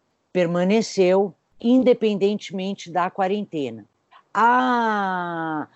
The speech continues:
presença desses outros ruídos que vão revelando que você tem um contingente populacional que não foi absorvido nem pelo teletrabalho e que foi expulso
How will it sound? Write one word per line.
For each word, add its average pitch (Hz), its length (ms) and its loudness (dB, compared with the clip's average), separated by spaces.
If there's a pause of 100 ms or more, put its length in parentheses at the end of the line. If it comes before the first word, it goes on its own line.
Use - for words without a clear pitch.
(160)
presença 226 800 2
desses 180 600 -2
outros 277 640 0
ruídos 190 880 -2 (300)
que 208 100 0
vão 269 280 2
revelando 254 580 4
que 240 100 -6
você 220 260 -4
tem 262 160 -4
um 262 160 -2
contingente 220 1120 -4 (380)
populacional 214 1080 2 (320)
que 226 100 -2
não 233 140 0
foi 262 260 2
absorvido 156 880 -6 (260)
nem 254 380 2
pelo 208 300 2
teletrabalho 180 1080 -2 (500)
e 277 200 2
que 262 180 -4
foi 285 520 0 (360)
expulso 277 1000 0